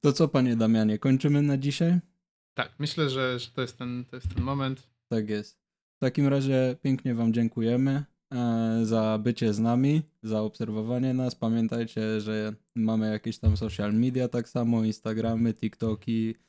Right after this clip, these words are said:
Speaker 1: inne takie pierdoły. Możecie nas followować, subskrybować.
Speaker 2: Pamiętajcie również o tym, że ten odcinek zostanie wypuszczony dzień przed Heaven Wins,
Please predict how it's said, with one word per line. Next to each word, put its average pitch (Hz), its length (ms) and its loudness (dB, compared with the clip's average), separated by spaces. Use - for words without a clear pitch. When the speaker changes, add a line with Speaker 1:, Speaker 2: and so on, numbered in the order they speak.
Speaker 1:
inne 117 340 4
takie 107 260 -4
pierdoły. 120 520 0
Możecie 113 400 0
nas 107 440 -2
followować, 120 640 -2
subskrybować. 113 600 -4
Speaker 2:
Pamiętajcie 127 440 2
również 127 380 -4
o 127 140 -10
tym, 156 320 0
że 123 460 0
ten 139 180 0
odcinek 135 360 -2
zostanie 131 320 -4
wypuszczony 127 560 -4
dzień 160 360 0
przed 143 300 -2
Heaven 156 640 4
Wins, 139 480 4